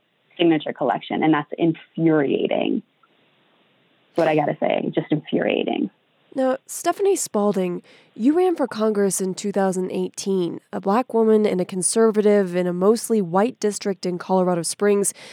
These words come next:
Speaker 2: What from your experience then informed you to run for Senate? And did you know what you were in for?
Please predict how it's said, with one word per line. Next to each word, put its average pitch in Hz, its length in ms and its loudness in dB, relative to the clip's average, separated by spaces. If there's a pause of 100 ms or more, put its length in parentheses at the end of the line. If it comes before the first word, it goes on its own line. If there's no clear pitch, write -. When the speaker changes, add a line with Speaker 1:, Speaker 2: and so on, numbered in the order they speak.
(260)
Speaker 2:
What 294 280 4
from 330 200 0
your 233 180 8
experience 185 880 0
then 202 300 0
informed 202 480 -2
you 233 80 0
to 190 100 -6
run 190 220 0
for 175 160 -8
Senate? 247 420 2 (380)
And - 160 -8
did 214 180 2
you 269 80 2
know 254 140 6
what 339 160 0
you 359 80 0
were 214 120 2
in 247 160 2
for? 330 340 0